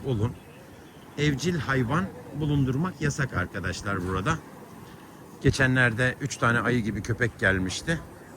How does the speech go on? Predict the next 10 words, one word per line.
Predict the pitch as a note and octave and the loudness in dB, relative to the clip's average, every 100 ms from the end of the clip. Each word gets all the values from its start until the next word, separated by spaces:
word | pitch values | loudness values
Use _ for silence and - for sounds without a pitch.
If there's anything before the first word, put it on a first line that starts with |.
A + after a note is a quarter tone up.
| - - - | -18 -10 -2
Belediye | A#2 A2 G2+ C3 C#3+ - - - - - - - - | 0 2 2 2 0 -8 -16 -14 -14 -14 -18 -14 -2
onları | B2 G2 C#3 | 0 2 0
uzaklaştırdı | B2+ A#2+ - A2+ - A2 F#2 F2 | -2 -4 -4 -6 -6 -6 -4 -4
buradan. | E2+ C3 E3 - - - - - - - - - | -2 0 -2 -4 -16 -20 -20 -20 -18 -18 -18 -10
Çünkü, | - G#2+ A#2 A2+ - | -4 -2 0 -2 -4
e, | F#2 G2 F#2 F#2 F2+ F2 - - | -6 -4 -4 -6 -8 -8 -8 -4
hayvan | A#2+ A#2 A#2 | 0 2 2
sahipleri, | - G#2+ G2 F#2+ - G2 C3 | 2 4 4 2 0 2 2
e, | - - - - - - - - | -2 -10 -16 -16 -16 -16 -14 0
denize | A#2 G#2 G2+ A2 | 4 4 4 2